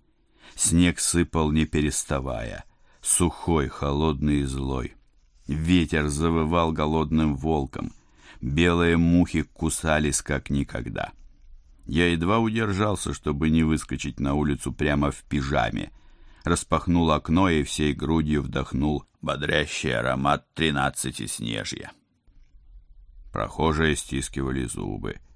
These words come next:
пытаясь прятать счастливые улыбки. Уличные транспаранты разрывало в клочья. У торговцев воздушными шариками весь товар уносило в небо. На моих глазах перевернула тележку с просроченными пирожками,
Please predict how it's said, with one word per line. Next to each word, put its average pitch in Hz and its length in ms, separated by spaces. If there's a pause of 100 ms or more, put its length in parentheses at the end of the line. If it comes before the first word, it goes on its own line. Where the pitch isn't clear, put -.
(120)
пытаясь 71 460
прятать 69 420
счастливые 71 600
улыбки. 101 600 (500)
Уличные 127 520
транспаранты 104 720
разрывало 80 600
в - 100
клочья. 69 600 (500)
У 58 120
торговцев 67 640
воздушными 69 580
шариками 71 560
весь 69 280
товар 71 360
уносило 67 580
в 65 60
небо. 65 480 (800)
На 80 120
моих 113 300
глазах 120 520
перевернула 90 640
тележку 95 560
с - 60
просроченными 78 800
пирожками, 71 840